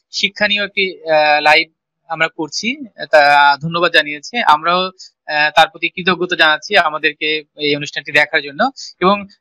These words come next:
আহ, এই মুহূর্তে যারা দেখছেন আমরা সবাইকে একটি request করব, সেটা হচ্ছে আপনারা, আহ, অনুগ্রহপূর্বক যদি আমাদের অনুষ্ঠানটি, আহ, share দিয়ে দিন। Share দিলে হয়তো বেশি মানুষের মাঝে, আহ, প্রোগ্রামটি ছড়িয়ে যাবে এবং যারা, উম,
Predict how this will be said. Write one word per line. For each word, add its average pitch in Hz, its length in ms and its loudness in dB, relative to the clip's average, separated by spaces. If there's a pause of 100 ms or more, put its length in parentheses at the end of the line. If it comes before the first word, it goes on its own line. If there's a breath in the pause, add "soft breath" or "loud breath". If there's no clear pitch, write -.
আহ, 156 280 6
এই 196 120 2
মুহূর্তে 220 220 -2
যারা 208 220 6
দেখছেন 202 340 -2
আমরা 196 220 2
সবাইকে 208 460 -4
একটি 226 520 0
request 190 440 -2
করব, 165 340 -2 (140)
সেটা 185 180 -2
হচ্ছে 196 160 0
আপনারা, 190 320 6
আহ, 175 400 -2
অনুগ্রহপূর্বক 196 560 -2
যদি 175 240 0 (240 loud breath)
আমাদের 175 300 0
অনুষ্ঠানটি, 185 680 -4
আহ, 147 260 -2
share 190 300 2
দিয়ে 160 160 0
দিন। 202 240 -4
Share 185 280 2
দিলে 185 180 -6
হয়তো 180 320 -6
বেশি 175 280 -4
মানুষের 170 400 -2
মাঝে, 156 340 -2 (400)
আহ, 143 360 4
প্রোগ্রামটি 160 440 -2
ছড়িয়ে 175 340 0
যাবে 151 180 0
এবং 151 220 -8
যারা, 165 400 8 (380 soft breath)
উম, 156 240 -20